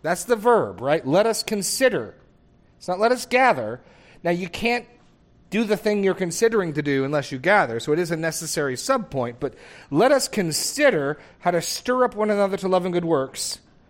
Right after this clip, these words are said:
not neglecting to meet together, as is the habit of some, but encouraging one another,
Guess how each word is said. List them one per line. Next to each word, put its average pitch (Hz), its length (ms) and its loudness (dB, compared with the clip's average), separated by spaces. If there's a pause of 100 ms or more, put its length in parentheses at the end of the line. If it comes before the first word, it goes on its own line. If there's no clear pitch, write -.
(160)
not 160 200 0
neglecting 156 400 0
to 143 80 -6
meet 147 180 -4
together, 127 500 0
as 127 200 -6
is 131 100 -6
the 135 60 0
habit 120 180 0
of 110 80 -6
some, 143 240 -2
but 123 80 -2
encouraging 131 480 -4
one 123 140 -2
another, 117 400 -2